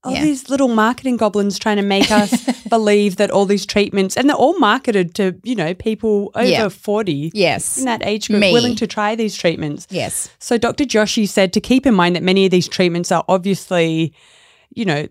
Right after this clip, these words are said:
Speaker 1: they talk about them like they are equal to,
Speaker 2: And
Speaker 1: like,
Speaker 2: a
Speaker 1: a face and neck
Speaker 2: one-quick
Speaker 1: lift.
Speaker 2: fix.
Speaker 1: Yeah.
Speaker 2: Yeah.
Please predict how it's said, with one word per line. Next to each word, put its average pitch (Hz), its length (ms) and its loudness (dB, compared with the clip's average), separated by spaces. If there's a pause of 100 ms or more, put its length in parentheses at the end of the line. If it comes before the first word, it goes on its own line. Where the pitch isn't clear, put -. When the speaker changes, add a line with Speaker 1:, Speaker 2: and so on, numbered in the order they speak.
(220)
Speaker 1:
they 196 140 2
talk 196 280 -2
about 165 420 -2
them 156 200 -2
like 156 320 -6
they 151 300 -2
are 147 340 -4
equal 156 340 -2
to, 170 100 -4
Speaker 2:
And 202 80 2 (120)
Speaker 1:
like, 190 100 2
Speaker 2:
a 180 40 -2
Speaker 1:
a 185 160 2
face 185 180 0
and 151 140 2
neck - 220 -2
Speaker 2:
one-quick - 20 0
Speaker 1:
lift. 139 160 -2 (240)
Speaker 2:
fix. - 200 -8
Speaker 1:
Yeah. 285 120 2
Speaker 2:
Yeah. 165 480 0